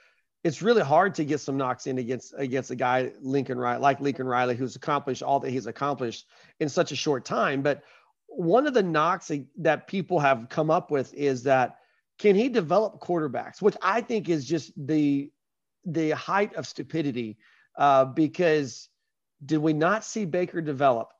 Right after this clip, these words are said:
Did we not see a different Kyler Murray at Oklahoma than what we saw at Texas A and M?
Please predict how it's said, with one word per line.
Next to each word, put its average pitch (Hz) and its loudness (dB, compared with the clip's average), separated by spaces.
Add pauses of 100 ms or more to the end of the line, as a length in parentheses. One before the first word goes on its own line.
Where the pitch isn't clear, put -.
Did 147 -2
we 147 2
not 165 0
see 175 -2 (200)
a 143 2
different 165 -2
Kyler 156 2
Murray 143 0
at 123 0
Oklahoma 131 0
than 127 -4
what 123 -2
we 131 0
saw 135 2
at 123 -4
Texas 131 -8
A 127 -4
and 120 -6
M? 117 -8